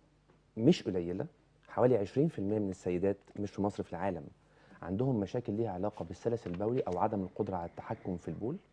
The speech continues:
وبيكون مصاحب ليها أو لا يكون مصاحب على حسب،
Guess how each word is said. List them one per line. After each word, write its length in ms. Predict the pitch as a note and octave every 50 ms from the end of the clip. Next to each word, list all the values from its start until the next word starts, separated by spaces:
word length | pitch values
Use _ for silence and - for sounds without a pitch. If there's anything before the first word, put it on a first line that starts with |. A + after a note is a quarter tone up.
| _ _ _ _ _ - - - - - - - - - _ -
وبيكون 500 | G2+ G#2 G#2+ A#2 - F3+ F#3+ F#3+ D#3 B2+
مصاحب 420 | A2+ - D#3+ D#3 - B2 G#2+ G#2+
ليها 340 | A#2 A#2 G2+ F#2+ F#2 E2 - - - -
أو 220 | C#3+ E3 E3+ C#3+
لا 80 | D3+ F3
يكون 340 | G3 F#3+ D#3 - F3+ E3+
مصاحب 440 | C3 A2+ - - G#2 - - - -
على 160 | G#2 F#2+ F#2
حسب، 300 | - - A2+ - - D#3